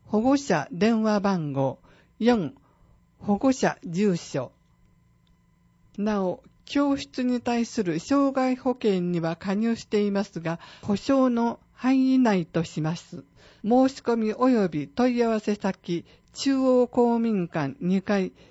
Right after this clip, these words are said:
障害学習課、電話九五三一五五。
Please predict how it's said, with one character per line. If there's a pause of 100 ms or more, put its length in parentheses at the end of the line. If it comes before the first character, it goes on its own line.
障
害
学
習
課、 (300)
電
話 (180)
九
五
三
一
五
五。